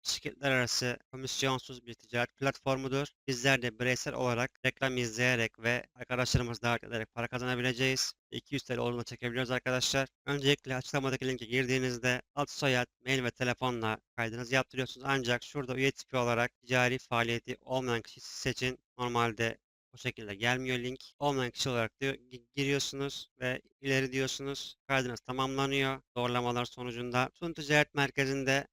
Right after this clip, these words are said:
senin kendi bir puanlama sistemi var. T L olarak değil, kontrol olarak puanlarımız geliyor. Ancak zaten bir kontrolde bir T L'ye eşit. Solda veya şuradan da görebilirsiniz. Reklam izle var. İzle kazan diyorsunuz. Burada her reklam bir kez kazandırıyor.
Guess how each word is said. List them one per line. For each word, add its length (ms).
senin 200
kendi 380
bir 80
puanlama 520
sistemi 420
var. 180
T 200
L 140
olarak 300
değil, 160
kontrol 280
olarak 300
puanlarımız 540
geliyor. 380
Ancak 260
zaten 380
bir 120
kontrolde 560
bir 140
T 280
L'ye 320
eşit. 360
Solda 500
veya 220
şuradan 360
da 60
görebilirsiniz. 680
Reklam 320
izle 240
var. 300
İzle 240
kazan 380
diyorsunuz. 600
Burada 480
her 140
reklam 340
bir 60
kez 180
kazandırıyor. 800